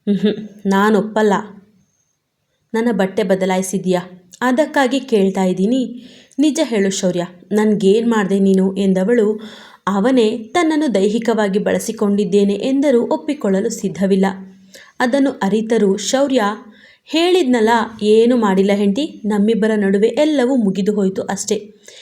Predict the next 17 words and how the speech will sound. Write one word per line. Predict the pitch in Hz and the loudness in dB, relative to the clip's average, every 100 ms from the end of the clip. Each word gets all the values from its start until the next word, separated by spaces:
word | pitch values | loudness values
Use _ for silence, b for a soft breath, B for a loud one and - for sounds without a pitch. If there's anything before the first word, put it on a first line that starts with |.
| B B - | B B -2
ಈಗಾಗ್ಲೇ | 262 269 269 208 220 | -2 0 0 2 0
ಗಂಡ | 220 202 214 240 | 2 2 2 2
ಹೆಂಡತಿಯಾಗಿದ್ದ | 277 269 262 269 247 247 240 | 2 0 0 -2 -2 -2 0
ನಾವು | 254 302 247 254 - | 0 0 0 -4 -4
ಮತ್ತೆ | 262 339 339 - 226 | -4 -2 -4 0 2
ಗಂಡ | 214 208 208 | 2 2 0
ಹೆಂಡತಿ | 208 202 202 214 | 0 -2 0 0
ಮಾಡುವ | 196 202 226 208 233 - | 0 2 2 0 -4 -4
ತಪ್ಪನ್ನೇ | 330 320 240 190 226 | -4 -2 -2 0 0
ಮಾಡಿದ್ದು" | 208 190 175 190 190 190 | -2 -4 -2 -2 0 0
ಎನ್ನುತ್ತಾನೆ. | 190 190 190 196 190 190 - - _ _ _ _ _ _ _ _ _ _ b b b - | 0 0 -2 -2 -2 -4 -8 -20 _ _ _ _ _ _ _ _ _ _ b b b -6
ಹೇಳಿದ್ದನ್ನೇ | 202 190 180 208 214 | -2 0 0 0 0
ಹೇಳಿ | 190 226 247 214 | 2 2 2 -2
ಅವನು | - 311 311 | -2 -2 0
ಬೇಕೆಂದೇ | 254 180 202 208 208 208 | 0 2 2 2 0 2
ಅವಳನ್ನು | - 202 196 202 | 0 0 2 0
ಕಾಡಿಸುವಾಗ | 202 190 185 190 196 202 220 | 0 -2 -2 -2 0 0 0